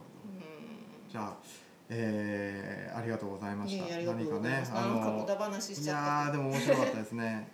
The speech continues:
Speaker 2: <laughs> うん、今のね、あの、五日市にいるこの十年、
Speaker 1: はい。
Speaker 2: はい、なんかこう、随分こ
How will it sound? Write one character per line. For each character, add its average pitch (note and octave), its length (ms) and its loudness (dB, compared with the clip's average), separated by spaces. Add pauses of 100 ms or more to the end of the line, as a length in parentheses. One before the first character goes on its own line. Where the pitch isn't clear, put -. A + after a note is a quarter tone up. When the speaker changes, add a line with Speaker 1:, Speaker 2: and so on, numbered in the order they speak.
Speaker 2:
<laughs> - 100 -18
う A2+ 340 -6
ん、 C3 40 -4
今 C#3 180 0
の G#2+ 100 2
ね、 B2+ 280 0
あ A2+ 120 -4
の、 G#2 540 -2 (120)
五 B2 180 -8
日 - 140 4
市 - 160 2
に G#2 240 0 (380)
い B2+ 100 2
る B2+ 340 4
こ B2 80 0
の A#2+ 260 0
十 A#2+ 240 0
年、 A2 240 -2 (160)
Speaker 1:
は F#3 180 -6
い。 D3+ 100 -8
Speaker 2:
は A2 360 -2
い、 A2+ 40 -8
な B2 100 -2
ん - 20 -6
か G#2 120 -6
こ G#2 440 -4
う、 - 720 -20
随 D3 200 4
分 A2 240 2
こ G#2 400 -4